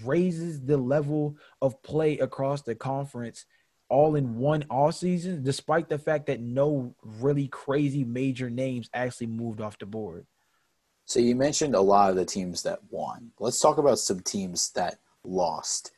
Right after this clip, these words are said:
Speaker 2: in the N B A offseason. And Jalen, I know you have a couple teams that you wanna mention. So, Jalen, who you believe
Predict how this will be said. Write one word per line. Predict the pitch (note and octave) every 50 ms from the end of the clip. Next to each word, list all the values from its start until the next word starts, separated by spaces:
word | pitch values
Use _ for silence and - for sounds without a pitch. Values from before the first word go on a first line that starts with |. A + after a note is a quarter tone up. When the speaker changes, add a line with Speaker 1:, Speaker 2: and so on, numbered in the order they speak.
| _ _ _ -
Speaker 2:
in | G2 G2 F#2+
the | F2+ F2+ F2+
N | F2+ F2 F2
B | F2 F2+ F2+
A | F2 E2+ E2+
offseason. | E2+ E2+ E2+ - - - - F#2 - - - - - -
And | G2+ G2 F#2+
Jalen, | - G#2+ A#2 A#2 A#2 A2+ G#2+ G#2 - - - - - -
I | - A2 A#2
know | B2 C3
you | C3+ C3 A#2+
have | A#2+ A2 G#2+
a | G#2 -
couple | A#2+ G#2 - G#2+
teams | G#2 - - G2+ G2 F#2 -
that | G2 F#2+
you | F#2+ G2 G2
wanna | G2 G2+ F#2+ G2 F#2+
mention. | F#2+ F#2 F#2 F2+ - - F#2+ F#2 F#2 F#2+ _ _ _ _ _ _ -
So, | - - G#2+ G#2 F#2+ F#2
Jalen, | - - A#2+ A#2 A#2 A#2 A2+ A2 - - _ _ -
who | - - - C3+ D3+
you | D#3+ E3 E3 D#3
believe | B2+ B2 A2+ G#2+ G#2 G#2 G#2 G2 G2 F#2+ F2+ -